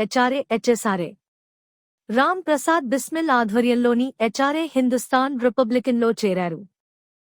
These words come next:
ఒకటి తొమ్మిది రెండు ఐదులో జరిగిన కాకురి కుట్ర కేసు తరువాతను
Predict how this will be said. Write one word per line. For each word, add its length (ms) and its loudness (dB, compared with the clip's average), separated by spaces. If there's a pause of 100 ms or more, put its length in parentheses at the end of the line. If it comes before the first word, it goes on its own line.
(360)
ఒకటి 300 2
తొమ్మిది 460 0
రెండు 360 0
ఐదులో 400 0
జరిగిన 420 2
కాకురి 480 0
కుట్ర 320 -2
కేసు 320 0
తరువాతను 720 0